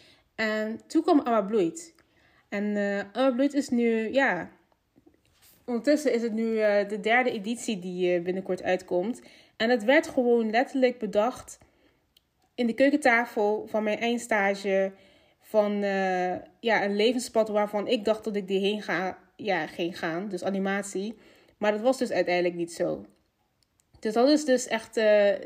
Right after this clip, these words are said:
het spontane en bijzondere verhaal achter mijn tijdschrift Oude Bloed, waar ik nu mee bezig ben.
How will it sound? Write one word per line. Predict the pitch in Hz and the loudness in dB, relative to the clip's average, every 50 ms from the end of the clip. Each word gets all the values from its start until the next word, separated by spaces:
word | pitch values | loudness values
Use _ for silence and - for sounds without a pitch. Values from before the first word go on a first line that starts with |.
| - - | -12 -10
het | 202 208 202 | -10 -10 -8
spontane | - - 220 214 208 226 214 226 233 233 | -8 -8 -6 -2 0 0 2 2 2 0
en | 233 233 220 | 0 -2 -2
bijzondere | 202 208 196 214 220 220 214 | -4 -4 -4 -4 -4 -4 -6
verhaal | 208 - 214 190 190 196 196 190 | -6 -6 -6 -6 -4 -4 -2 -2
achter | 190 190 - - - 208 196 190 190 190 - - - _ _ _ _ _ | -2 -4 -6 -8 -8 -4 -4 -2 -4 -4 -8 -18 -20 _ _ _ _ _
mijn | - 196 196 190 | -6 -4 -4 0
tijdschrift | 196 208 208 214 214 - 247 226 - | 2 2 2 2 0 -4 -8 -4 0
Oude | - 214 208 190 | 2 2 2 2
Bloed, | 185 202 214 202 | 0 -2 -2 0
waar | 208 190 | 0 -2
ik | 190 190 | 0 -2
nu | 185 190 190 | -2 -4 -4
mee | 190 190 190 185 | -2 -2 -2 -2
bezig | 180 175 175 180 175 - - | 0 0 -2 -2 -2 -6 -6
ben. | 190 190 190 220 262 330 339 - | -2 -2 0 0 0 -2 -2 -4